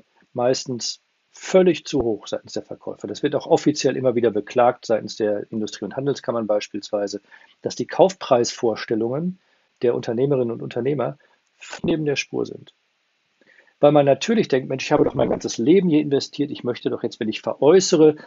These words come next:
auch eine hohe Rentabilität haben.“ Ähm, und das, dann ist man sehr erstaunt, wenn ein Käufer sagt, „Das ist das Unternehmen, wie sollen wir das wieder verdienen? Das ist das Unternehmen nicht wert.“ Na, dann gehen ebitdas durch den, durch den Äther,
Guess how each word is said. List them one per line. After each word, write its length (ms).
auch 220
eine 360
hohe 220
Rentabilität 840
haben.“ 360
Ähm, 320
und 400
das, 240
dann 180
ist 140
man 100
sehr 140
erstaunt, 580
wenn 160
ein 180
Käufer 360
sagt, 480
„Das 240
ist 240
das 160
Unternehmen, 440
wie 80
sollen 180
wir 60
das 160
wieder 160
verdienen? 320
Das 140
ist 120
das 120
Unternehmen 400
nicht 220
wert.“ 280
Na, 60
dann 120
gehen 320
ebitdas 680
durch 220
den, 320
durch 180
den 160
Äther, 460